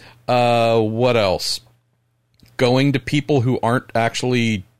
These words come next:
on that broadcast segment, I think that would be a thing. So we'd have them calling down to the pits who people ju-, who just aren't there. Like, that would be a fantastic thing.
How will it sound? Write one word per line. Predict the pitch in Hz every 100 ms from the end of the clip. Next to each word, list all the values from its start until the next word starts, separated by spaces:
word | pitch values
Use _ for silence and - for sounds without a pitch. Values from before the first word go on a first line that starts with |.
| _ _
on | 113 120 127
that | 104 110 - - _ _ _ -
broadcast | 113 120 - 120 -
segment, | - 113 120 143 -
I | 101
think | - 107
that | 98 101
would | 113
be | 117
a | 120
thing. | - 117 131 131 _ _ _ _
So | - 120
we'd | 117 113
have | 101 127 120
them | 123
calling | 120 - 120 123
down | 110 113
to | 120
the | 101
pits | - 117 -
who | 101
people | - 113 113
ju-, | 92 - - - _ -
who | 104
just | 117 110 -
aren't | 104 110 -
there. | 92 87 165 - _ _ _ _
Like, | 110 -
that | 104 110
would | 113 107
be | 117
a | 107
fantastic | - 113 110 117 107 - 107
thing. | - 113 110 107